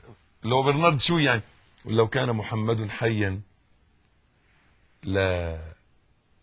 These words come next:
قضى على مسألة الخمر في مقدار ما يشرب فنجاناً من القهوة".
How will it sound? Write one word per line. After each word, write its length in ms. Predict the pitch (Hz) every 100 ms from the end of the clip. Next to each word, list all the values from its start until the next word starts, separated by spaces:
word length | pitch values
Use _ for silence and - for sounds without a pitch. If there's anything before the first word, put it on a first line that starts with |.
| _ _ _ _ _ _ _ -
قضى 300 | - 160 156 139
على 320 | 120 120 117
مسألة 460 | 113 - 120 131 113
الخمر 500 | 110 - 131 131 127 -
في 160 | - 131
مقدار 420 | 123 120 139 131
ما 260 | 123 120
يشرب 300 | 131 - 117
فنجاناً 680 | 107 - 107 101 120 117 101
من 200 | 95 92
القهوة". 500 | 87 - 85 78 76